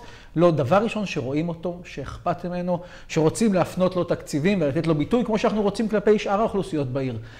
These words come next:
כמו שאני חושב שבשלב הבא נצטרך גם לעשות עם מהגרי העבודה, גם אותם צריך לראות, גם בהם צריך להכיר. אנחנו רוצים שתל אביב-יפו תהיה הטרוגנית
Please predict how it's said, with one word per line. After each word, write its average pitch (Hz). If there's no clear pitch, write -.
כמו 185
שאני 202
חושב 208
שבשלב 160
הבא 165
נצטרך 160
גם 175
לעשות 185
עם 165
מהגרי 151
העבודה, 160
גם 180
אותם 185
צריך 185
לראות, 165
גם 151
בהם 156
צריך 185
להכיר. 165
אנחנו 156
רוצים 160
שתל 190
אביב-יפו 185
תהיה 175
הטרוגנית 170